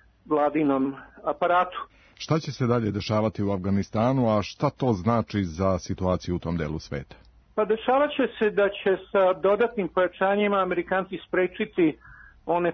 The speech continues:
Speaker 1: panične scene koje smo videli sa evakuacijom helikopterima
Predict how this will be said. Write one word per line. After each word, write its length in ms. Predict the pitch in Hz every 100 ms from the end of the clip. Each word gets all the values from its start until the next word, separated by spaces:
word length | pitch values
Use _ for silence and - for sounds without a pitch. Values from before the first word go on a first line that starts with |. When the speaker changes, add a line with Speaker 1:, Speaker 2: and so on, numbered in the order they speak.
| -
Speaker 1:
panične 560 | 190 190 185 - 175 156 -
scene 380 | 185 180 165 143
koje 180 | 170 147 -
smo 160 | 165
videli 560 | 156 170 160 156 143 143 _ _ _ _ - - -
sa 320 | 156 147 139
evakuacijom 960 | 170 156 156 156 170 160 165 - 190 147 -
helikopterima 880 | 165 131 - 165 - 170 160 151